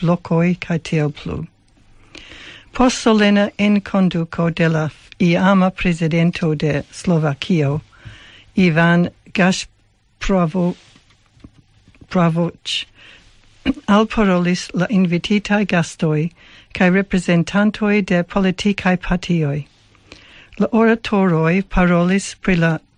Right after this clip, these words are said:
novaj celoj de la por paca movado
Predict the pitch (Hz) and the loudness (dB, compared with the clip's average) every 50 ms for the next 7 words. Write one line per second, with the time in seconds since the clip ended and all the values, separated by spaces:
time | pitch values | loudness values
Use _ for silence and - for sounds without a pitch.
0 | _ - 180 170 170 180 196 196 190 196 185 185 196 196 254 - - - - 196 | _ 0 2 2 4 2 2 2 0 0 0 0 0 -2 -4 -6 -8 -4 -2 0
1 | 185 170 156 151 151 170 196 208 - _ - 196 180 170 165 165 165 - - - | 0 2 0 0 0 -2 -2 -4 -6 _ -2 0 0 0 0 -2 -4 -6 -10 -20
2 | _ _ - 190 180 185 202 202 196 - _ - - 185 185 - - - - 190 | _ _ -2 0 2 2 2 0 -2 -6 _ -4 -2 -2 -4 -4 -4 -4 -2 -2
3 | 180 - _ - - 202 160 160 147 160 180 190 196 202 202 196 202 | -2 -4 _ -6 -2 0 0 0 0 0 2 2 2 2 2 0 -2